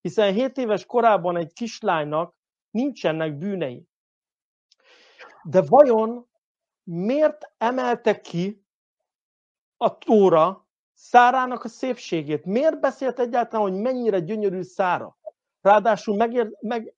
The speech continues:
eh, említette a szépségét Rivkának is, és Ráhel ősanyánknak is. Hogy kerül ez a szépség a Tórában, ami tulajdonképpen spirituális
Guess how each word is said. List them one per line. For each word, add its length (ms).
eh, 340
említette 920
a 120
szépségét 760
Rivkának 720
is, 480
és 220
Ráhel 420
ősanyánknak 720
is. 320
Hogy 480
kerül 400
ez 120
a 80
szépség 800
a 120
Tórában, 540
ami 220
tulajdonképpen 960
spirituális 960